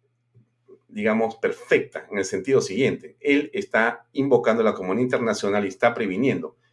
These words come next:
Esto es un pulseo político entre ambos poderes,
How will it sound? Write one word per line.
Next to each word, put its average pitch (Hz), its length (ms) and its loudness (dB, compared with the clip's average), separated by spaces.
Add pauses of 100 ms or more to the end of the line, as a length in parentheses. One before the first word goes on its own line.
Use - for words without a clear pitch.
(240)
Esto 160 360 4
es 151 420 0 (300)
un 151 240 0
pulseo 131 400 4
político 127 400 2
entre 104 280 0
ambos 190 280 4
poderes, - 640 -4